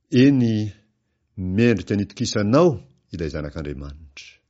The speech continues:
Manome fiarovana ho ahy mandrakizay ny asa nataony, ary manome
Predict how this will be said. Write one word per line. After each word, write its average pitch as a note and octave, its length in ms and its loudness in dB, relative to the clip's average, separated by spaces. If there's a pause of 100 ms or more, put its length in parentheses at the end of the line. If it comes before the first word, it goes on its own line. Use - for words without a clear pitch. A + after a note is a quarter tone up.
(800)
Manome A2+ 340 2
fiarovana A#2 680 4
ho G2+ 160 2
ahy C3 100 2
mandrakizay A2+ 640 2 (280)
ny F2+ 80 -6
asa F2 200 -8
nataony, F2 400 -6 (1080)
ary G#2+ 580 2 (200)
manome G#2+ 380 2